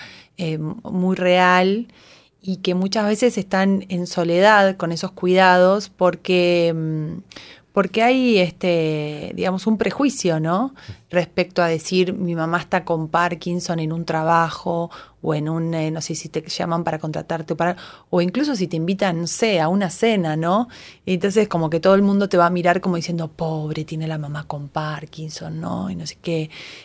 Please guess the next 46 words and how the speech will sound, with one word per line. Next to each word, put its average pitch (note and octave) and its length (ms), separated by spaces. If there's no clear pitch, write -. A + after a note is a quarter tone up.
Y F3 60
entonces, F#3+ 160
como F3+ 200
si F3 160
uno F#3+ 240
no F3 160
pudiese F3 500
tomarse D#3+ 440
una D3+ 160
copa, F3+ 480
aunque E3+ 300
tu E3 80
mamá D#3+ 240
tiene D#3+ 220
Parkinson, F3+ 640
o D#3 80
no D#3 120
pudiera D#3+ 220
trabajar D#3 480
bien, D#3+ 420
¿no? E3+ 160
<laughs> F#3+ 80
O G3+ 140
no F#3 140
pudiera D#3 440
gozar D#3+ 480
o D#3 40
lo D3+ 140
que D3 80
fuera. E3 460
Entonces, B3 400
está E4 260
un A#3 240
poco F3+ 320
como D#3 460
escondido, F3 880
y G3 140
con F#3+ 400
la F#3 160
película B3+ 720
se - 160
acercaron F#3 640
distintas A3 360
personas G#3 480
a F#3+ 60
contarme, F3+ 720